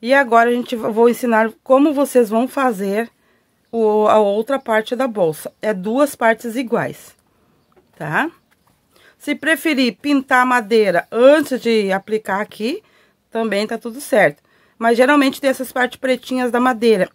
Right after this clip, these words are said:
Ela só vai cobrir se for com tinta spray, tá?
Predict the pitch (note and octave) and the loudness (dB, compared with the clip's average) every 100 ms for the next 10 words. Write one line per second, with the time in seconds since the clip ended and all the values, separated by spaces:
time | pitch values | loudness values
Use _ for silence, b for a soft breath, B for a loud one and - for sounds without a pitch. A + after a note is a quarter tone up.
0 | - A3+ A3+ A#3+ G#3+ A#3+ B3+ D4 A3 A3+ | -4 -2 0 0 2 0 0 -4 -2 -4
1 | - A#3+ A#3+ B3 A3+ A#3 A3+ C#4+ - A3 | -4 -6 -6 -6 -12 -10 -8 -8 -10 -10
2 | E3+ D3 E3 F3+ | -10 -10 -6 -6